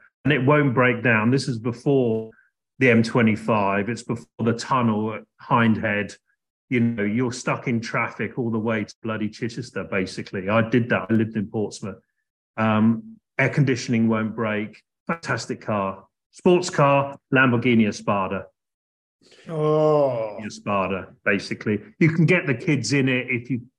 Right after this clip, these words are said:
Speaker 1: can't be arsed with the Mercedes, but as a beautiful thing, it's, it's, it's tough to rival that, I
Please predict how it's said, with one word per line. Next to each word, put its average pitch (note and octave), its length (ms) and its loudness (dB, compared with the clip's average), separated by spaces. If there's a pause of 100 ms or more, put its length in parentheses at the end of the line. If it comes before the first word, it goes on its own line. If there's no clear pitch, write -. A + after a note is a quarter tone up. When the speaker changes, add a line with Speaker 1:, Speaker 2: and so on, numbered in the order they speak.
(120)
Speaker 1:
can't B2 240 -2
be B2 80 0
arsed A#2+ 360 -2
with A2 100 -6
the A2+ 60 -6
Mercedes, A2+ 720 -2 (380)
but A#2 160 2
as A#2+ 140 2
a B2+ 60 4
beautiful D3 840 0
thing, G#2+ 580 -4 (600)
it's, A2+ 280 -6
it's, A2+ 460 -6
it's A2 480 -8 (260)
tough - 340 0 (100)
to B2 240 4
rival A2+ 640 2
that, F#2+ 200 -4
I F#2+ 140 -6